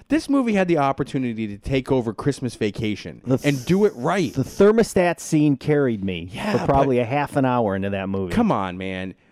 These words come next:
Speaker 1: Will Ferrell is just as funny as Chevy
Speaker 2: E-,
Speaker 1: Chase.
Speaker 2: easily.
Speaker 1: Just as funny.
Speaker 2: But it's a different funny.
Speaker 1: I know, but they could have done it where it was just nonstop,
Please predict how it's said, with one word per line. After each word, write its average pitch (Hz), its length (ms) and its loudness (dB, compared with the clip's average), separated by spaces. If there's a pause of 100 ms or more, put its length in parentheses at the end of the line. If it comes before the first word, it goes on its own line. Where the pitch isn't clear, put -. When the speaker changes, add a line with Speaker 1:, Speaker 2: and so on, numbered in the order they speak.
(100)
Speaker 1:
Will 226 280 4
Ferrell 143 420 2
is 107 140 -4
just - 260 -4
as 139 100 -8
funny 113 340 -2
as 98 120 -6
Chevy 92 320 -4
Speaker 2:
E-, 90 40 -12
Speaker 1:
Chase. - 360 -8
Speaker 2:
easily. 107 500 -2 (360)
Speaker 1:
Just 233 420 2
as 165 80 -4
funny. 87 460 -6 (280)
Speaker 2:
But 170 160 4
it's 170 200 -2
a 156 60 2
different 143 560 0
funny. 90 580 -10
Speaker 1:
I 180 240 -6
know, 170 180 -2
but 180 220 -4
they 196 160 2
could 190 300 0
have 151 220 -2
done 143 220 2
it 131 200 0
where 131 200 2 (140)
it 147 220 0
was 131 260 -2
just 117 360 -4
nonstop, 107 880 -4